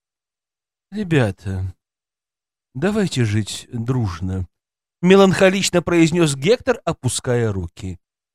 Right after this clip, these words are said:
«К тому же, правилами Академии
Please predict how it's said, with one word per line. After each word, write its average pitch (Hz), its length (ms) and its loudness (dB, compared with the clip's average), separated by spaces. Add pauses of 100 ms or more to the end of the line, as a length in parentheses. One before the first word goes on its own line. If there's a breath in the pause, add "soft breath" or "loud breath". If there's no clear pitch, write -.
(480)
«К - 80 -14
тому 196 400 2
же, 151 380 -4 (760)
правилами 104 680 -2
Академии 107 840 -4